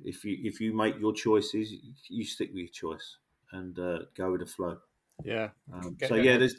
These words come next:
Speaker 1: there's lots of reasons, and definitely one to, uh, explore if you're, if you're keen on it. Um, it, it just,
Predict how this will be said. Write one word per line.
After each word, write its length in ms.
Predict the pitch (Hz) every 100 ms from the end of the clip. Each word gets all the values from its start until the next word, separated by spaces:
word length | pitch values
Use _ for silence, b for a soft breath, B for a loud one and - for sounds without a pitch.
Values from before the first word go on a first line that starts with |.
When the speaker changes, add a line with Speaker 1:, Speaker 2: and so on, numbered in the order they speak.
| 110
Speaker 1:
there's 180 | 117
lots 240 | 156 143 -
of 80 | 113
reasons, 420 | 113 110 123 117
and 200 | 113 107 B B B B B B _ _
definitely 400 | - 135 123 117
one 320 | 113 110 110 104
to, 360 | - 107 104
uh, 240 | 101 98 - -
explore 680 | - 104 - - 107 95 82 -
if 180 | 90
you're, 240 | 98 98 101
if 160 | 98 87
you're 240 | 98 92
keen 300 | - 101 92
on 160 | 90 87
it. 120 | 87 _
Um, 400 | 98 98 98 - - -
it, 140 | 123 -
it 180 | 98 -
just, 280 | 139 139